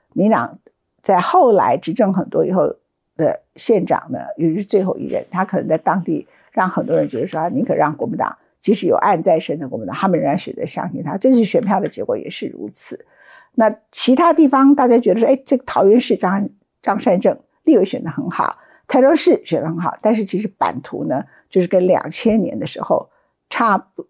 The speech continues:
就是说民进党的版图是差不多的，那是其他的这个国民党的版图并没有增加多少哈。所以我回过头来来讲的一个情况就是说，国民党有一个心理准备，你的版图是在萎缩当中，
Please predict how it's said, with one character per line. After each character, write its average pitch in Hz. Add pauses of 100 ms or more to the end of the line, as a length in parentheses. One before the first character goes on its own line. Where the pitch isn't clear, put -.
就 190
是 185
说 190
民 185
进 262
党 -
的 -
版 -
图 -
是 -
差 -
不 -
多 -
的， - (340)
那 220
是 254
其 214
他 226
的 185
这 185
个 123 (380)
国 175
民 233
党 214
的 180
版 -
图 170
并 165
没 160
有 151
增 160
加 160
多 -
少 -
哈。 - (320)
所 -
以 302
我 240
回 247
过 381
头 277
来 226
来 208
讲 -
的 -
一 196
个 208
情 202
况 233
就 185
是 180
说， 185
国 -
民 208
党 131
有 123
一 135
个 147
心 226
理 190
准 -
备， - (220)
你 -
的 -
版 -
图 -
是 -
在 -
萎 -
缩 -
当 -
中， -